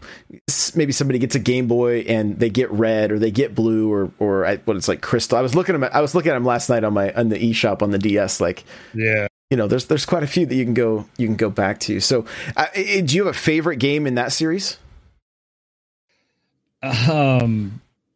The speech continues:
Speaker 2: I'm trying to remember. Uh, I really liked Gold and Silver. I, I think it was, uh,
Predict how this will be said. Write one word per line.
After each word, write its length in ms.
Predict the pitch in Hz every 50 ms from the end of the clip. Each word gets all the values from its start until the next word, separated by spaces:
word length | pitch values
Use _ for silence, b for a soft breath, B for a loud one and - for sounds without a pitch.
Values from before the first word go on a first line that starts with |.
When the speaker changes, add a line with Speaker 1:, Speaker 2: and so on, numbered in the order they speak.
| _ _ _ _ _ _
Speaker 2:
I'm 100 | 117 117
trying 240 | 113 - - 202 214
to 60 | 175 113
remember. 560 | 110 113 120 117 110 113 110 107 104 101 -
Uh, 180 | 101 101 101 104 110
I 60 | 127
really 420 | 156 147 127 120 135 139 139 139 127
liked 580 | 117 117 120 117 117 110 104 92 - - - - - 120
Gold 240 | 104 117 113 113 110
and 140 | 110 104 95
Silver. 600 | - - 110 107 104 101 107 104 107 104 101 110 -
I, 120 | 110 98 98 _
I 80 | - 101
think 260 | - _ 143 151 156
it 80 | 175 147
was, 320 | 117 110 110 104 98 92 98
uh, 180 | 101 95 95